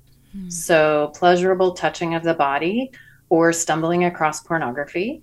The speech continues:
Speaker 1: Yeah.
Speaker 2: um, creates this immediate self-soothing, like, this discovery of,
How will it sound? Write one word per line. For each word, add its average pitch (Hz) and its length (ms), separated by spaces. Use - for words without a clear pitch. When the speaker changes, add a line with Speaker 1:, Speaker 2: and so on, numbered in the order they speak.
Speaker 1:
Yeah. 190 200
Speaker 2:
um, 151 400
creates 185 640
this 160 240
immediate 165 680
self-soothing, 160 760
like, 143 180
this - 200
discovery 156 880
of, 147 200